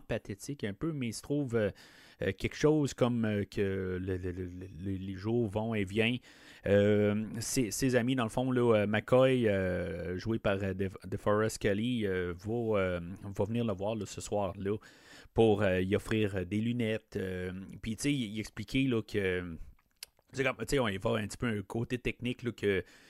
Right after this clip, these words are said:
ils peuvent, euh, le, ils, ils donner un, un traitement, là, pour, euh, la vision, mais que, euh,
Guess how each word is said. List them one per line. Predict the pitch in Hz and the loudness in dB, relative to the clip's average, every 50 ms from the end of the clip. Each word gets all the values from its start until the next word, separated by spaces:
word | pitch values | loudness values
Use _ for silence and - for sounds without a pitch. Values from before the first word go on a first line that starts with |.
| - - - - | -20 -20 -12 -10
ils | 107 95 | -10 -8
peuvent, | - - 123 117 113 113 107 113 | -2 2 4 6 6 6 4 4
euh, | 107 101 98 95 | 4 4 4 2
le, | 95 95 92 - - | 0 -2 -4 -6 -8
ils, | 95 92 92 90 90 92 80 - - - | -8 -8 -6 -8 -8 -8 -12 -16 -16 -12
ils | 98 98 95 95 90 87 | -10 -8 -8 -8 -8 -8
donner | - 95 95 101 107 107 | -6 -6 -6 -4 -4 -6
un, | 98 90 87 87 87 82 82 82 85 85 85 78 - - 73 87 - - - | -6 -6 -6 -6 -6 -8 -10 -12 -14 -14 -16 -16 -16 -16 -16 -16 -16 -16 -10
un | - 92 98 | -8 -8 -6
traitement, | - - 107 95 - - 113 117 120 | -4 -4 -4 -4 -4 -4 -4 -2 0
là, | 117 110 104 - - - | 0 0 -2 -2 -4 -4
pour, | - 107 104 104 101 92 85 - | 0 2 2 4 2 2 0 -2
euh, | 90 85 85 87 87 85 82 80 78 80 78 80 78 64 58 - - | -2 -2 -2 -2 -2 -4 -4 -4 -6 -8 -10 -10 -12 -12 -14 -14 -12
la | 80 90 90 | -8 -6 -6
vision, | 87 92 98 92 - 98 95 98 104 101 101 | -6 -8 -10 -10 -8 -6 -6 -6 -6 -6 -6
mais | 92 87 90 95 95 90 85 - | -6 -4 -4 -4 -4 -6 -8 -10
que, | - - 92 90 85 - - - - - - - - - - - | -8 -8 -6 -6 -8 -10 -14 -20 -20 -20 -20 -20 -20 -18 -12 -10
euh, | - 87 87 85 85 87 85 | -6 -6 -4 -4 -2 -2 -4